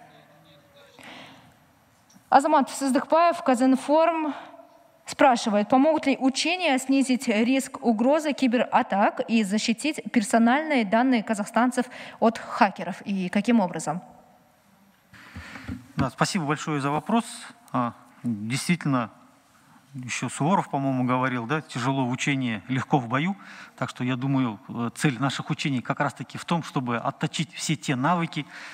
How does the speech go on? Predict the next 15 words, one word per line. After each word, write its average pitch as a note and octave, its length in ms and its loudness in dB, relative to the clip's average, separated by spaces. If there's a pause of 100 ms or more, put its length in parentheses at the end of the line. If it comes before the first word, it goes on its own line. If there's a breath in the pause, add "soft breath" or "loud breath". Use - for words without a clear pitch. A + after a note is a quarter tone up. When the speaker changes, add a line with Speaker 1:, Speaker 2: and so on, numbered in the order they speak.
(160 loud breath)
Speaker 2:
все - 240 -2
те, B2+ 320 -4 (840 loud breath)
а, A2 600 -4
значит, A#2+ 400 -4
э, A2+ 180 -2
способы, D#3 500 -2
которые B2 600 -2
мы A2 480 0
почерпнули B2 680 -2 (680 loud breath)
у C3 100 0
наших, - 480 -4
э, G#2+ 560 -4 (500 loud breath)
коллег, C#3 400 -4 (1300 loud breath)
чтобы D3+ 440 -2 (200)
максимально D#3 1040 0